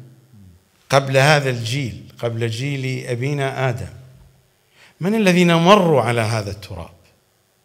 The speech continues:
ما هي الأجيال والأمم والمخلوقات التي مرت؟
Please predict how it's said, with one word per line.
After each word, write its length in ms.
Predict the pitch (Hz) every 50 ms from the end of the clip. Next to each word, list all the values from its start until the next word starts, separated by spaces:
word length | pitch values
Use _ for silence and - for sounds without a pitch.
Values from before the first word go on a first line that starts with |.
| _
ما 180 | 143 160 190 180
هي 160 | 180 208 185 165
الأجيال 920 | 147 135 - 139 123 117 127 139 151 160 165 165 160 151 151 147 147 143 151 - - - _ _ _ _ _ _ _ _ _ _ _ _ _ _ _ _ _ _ _ _ _ _ _ _ _ _ _ _ _ _ _ _ _ _ _ _ _ _ _ _ _ _ _ _ _ _ _ -
والأمم 600 | 131 135 131 120 120 127 139 147 147 143 139 135 135 139 135 131 135 135 - 101 98
والمخلوقات 1120 | 117 123 131 127 123 120 120 117 113 - 117 117 113 113 113 117 131 135 139 135 123 127 - - 123 120 120 120 107 - - - - _ _ _ _ _ _ _ _ _ _ _ -
التي 380 | 127 123 120 123 113 - 127 123
مرت؟ 640 | 123 147 170 156 117 87 - - - - - -